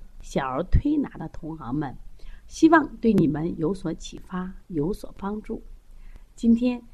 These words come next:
在这里，我想分享一个主题是：医生会治病，不一定会育儿。其实在我们临床中啊，有很多妈妈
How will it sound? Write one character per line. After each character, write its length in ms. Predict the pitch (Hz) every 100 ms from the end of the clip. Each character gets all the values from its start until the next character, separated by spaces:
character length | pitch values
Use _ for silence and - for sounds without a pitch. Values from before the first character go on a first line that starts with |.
| -
在 160 | - 196
这 140 | 180
里， 180 | 165 143
我 160 | 135 170
想 220 | - 117
分 240 | - 208 208
享 220 | - - - - - - - - - - -
一 100 | -
个 140 | 196 233
主 160 | 175 -
题 220 | - 175
是： 340 | - 196 185 - -
医 220 | 262 320
生 360 | 330 - 311 302
会 260 | - 190
治 180 | 160 160
病， 280 | - 165 139 - -
不 160 | 185
一 160 | 196 185
定 180 | 185 175
会 200 | - 170
育 160 | 147
儿。 360 | 143 - - - _ - - - - - - -
其 140 | 330
实 100 | 381
在 160 | 415 427
我 100 | 240
们 120 | 165
临 140 | 151
床 280 | 190 202 202
中 220 | 214 226
啊， 280 | 208 180 107 -
有 140 | 165 190
很 220 | 190 151
多 100 | 151
妈 220 | 185 226
妈 220 | 214 156